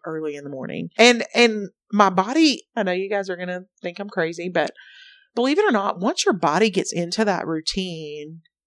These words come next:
now I realize I've, I've let it slip a little bit, but I say a little bit, I mean, thirty minutes. I, I'm just not gonna let it slip much further than that because I just believe that I do better thinking in the morning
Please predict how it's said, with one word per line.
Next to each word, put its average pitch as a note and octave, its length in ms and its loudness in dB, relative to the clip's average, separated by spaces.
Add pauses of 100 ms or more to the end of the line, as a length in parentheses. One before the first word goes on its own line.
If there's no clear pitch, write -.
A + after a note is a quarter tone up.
now F#3+ 220 0
I F3+ 220 0
realize F3 560 0
I've, E3 260 -2
I've E3+ 140 -2
let E3+ 160 0
it D3+ 160 0
slip E3+ 240 -2
a D#3+ 60 2
little E3+ 200 2
bit, E3+ 240 2
but F#3+ 120 2
I A3 160 -2
say D#4 400 0 (100)
a D#3+ 80 -4
little E3+ 240 0
bit, D#3 340 2
I G3+ 60 0
mean, A3 160 0
thirty A#3+ 320 -2
minutes. D#3+ 540 -6
I, F3 120 -2 (160)
I'm F3 140 -4
just G3 180 -4
not F#3 240 -2
gonna D#3+ 360 -2 (420)
let G3 100 8
it F#3 100 4
slip F3 220 0
much - 200 -4
further E3+ 280 2
than D3+ 140 -2
that C3 320 0
because F#3+ 220 6
I F#3+ 100 6
just A3 260 0
believe F#3 540 2
that D#3 300 2 (640)
I G3 120 6
do G#3+ 440 0
better F3 380 2
thinking G#3 460 -6
in B3 100 -2
the C4 80 -2
morning D4 460 -4